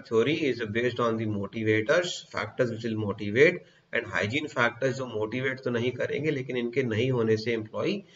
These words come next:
demotivate जरूर हो जाएगा। तो दोस्तों, I hope आपको आज का session पसंद आया होगा। A mix and match of, uh, थोड़ा सा class, थोड़ा सा क्वेश्चन, और इस तरीके से बस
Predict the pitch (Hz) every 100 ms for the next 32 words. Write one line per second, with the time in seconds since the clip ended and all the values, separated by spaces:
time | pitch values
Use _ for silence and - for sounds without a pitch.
0 | - _ - 104 107 104 - 98 110 135
1 | - _ - - - - - - - _
2 | _ _ _ - - - - - 160 185
3 | 185 240 220 160 160 147 202 214 139 139
4 | - 156 123 131 165 - 139 - 160 160
5 | 147 - 143 139 135 135 123 120 127 160
6 | - 123 127 - 143 127 113 120 120 123
7 | 117 - 110 104 101 - _ - 120 -
8 | 127 107 107 107 - 107 104 113 117 95
9 | - 127 143 - _ - _ _ - 120
10 | 120 127 117 120 123 131 113 123 -